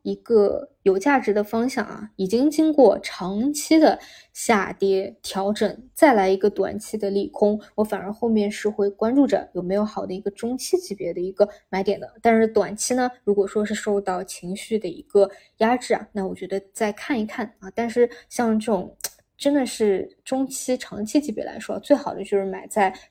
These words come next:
至暗的时候，嗯，所以会一直关注着吧。这块后面我们也可以经常去复盘看一下。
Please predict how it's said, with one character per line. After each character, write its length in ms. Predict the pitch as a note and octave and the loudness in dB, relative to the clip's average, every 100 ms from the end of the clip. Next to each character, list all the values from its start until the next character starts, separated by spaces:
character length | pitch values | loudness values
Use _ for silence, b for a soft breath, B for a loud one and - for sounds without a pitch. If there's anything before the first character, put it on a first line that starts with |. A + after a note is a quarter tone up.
| - | -8
至 160 | - | -2
暗 180 | G3+ F#3+ | 0 -2
的 80 | G3 | -8
时 240 | - - | -10 -10
候， 240 | - G#3 - b | -2 -2 -2 b
嗯， 140 | - F3 | -16 -12
所 200 | - A3 | 0 2
以 100 | G#3 | 2
会 460 | F#3+ A3 G3+ G3 - | 2 2 2 0 -4
一 100 | A#3 | -6
直 100 | G#3+ | -4
关 260 | G3 G3+ A3+ | -2 0 2
注 140 | C#4 | 2
着 100 | A#3 | 0
吧。 220 | - - - | -4 -10 -8
这 120 | G3 | -6
块 160 | G3+ G#3 | -4 -2
后 120 | A3 | 2
面 160 | G#3 F#3 | 2 2
我 60 | |
们 260 | E3 F3 F3+ B B | -2 -4 -4 B B
也 80 | F3 | -8
可 200 | - G3 | -2 0
以 160 | F3+ | 0
经 220 | F3+ F#3+ G3 | -4 -4 -6
常 220 | G3+ F#3+ | -6 -10
去 180 | - G3 | -8 -8
复 160 | - | -8
盘 240 | G3+ E3+ F3+ | -12 -12 -10
看 220 | - F3+ | -8 -8
一 40 | |
下。 180 | G3 - | -6 -6